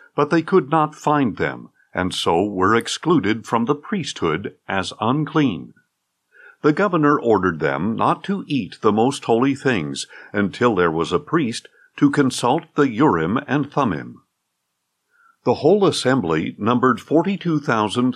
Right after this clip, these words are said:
three hundred sixty, in addition to their seven thousand three hundred thirty-seven menservants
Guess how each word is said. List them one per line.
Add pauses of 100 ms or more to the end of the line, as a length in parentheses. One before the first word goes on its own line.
three
hundred
sixty, (460)
in
addition
to
their
seven
thousand
three
hundred
thirty-seven
menservants